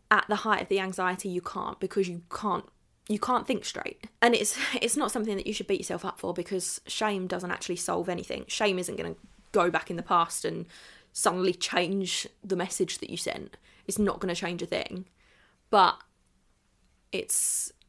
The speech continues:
it's a very real emotion that then, then has a negative impact on us. So instead of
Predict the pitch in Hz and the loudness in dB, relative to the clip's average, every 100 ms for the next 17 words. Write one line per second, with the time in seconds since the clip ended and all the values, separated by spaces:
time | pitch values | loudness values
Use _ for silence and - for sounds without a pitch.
0 | _ 202 202 202 254 294 269 294 311 262 | _ -2 0 0 2 2 2 2 2 2
1 | 392 - 185 - 196 202 202 - _ 202 | 0 -2 -4 -4 -2 -2 -6 -10 _ -4
2 | 240 247 254 240 233 220 220 247 233 - | -2 -2 -2 -2 -2 -2 -2 -2 -6 -8
3 | - - 214 - - - - 277 233 277 | -10 -10 -12 -14 -18 -20 -2 2 2 2
4 | - - 311 330 330 - 226 220 - 208 | 0 0 2 2 2 -2 0 2 0 -4
5 | 208 - | -8 -14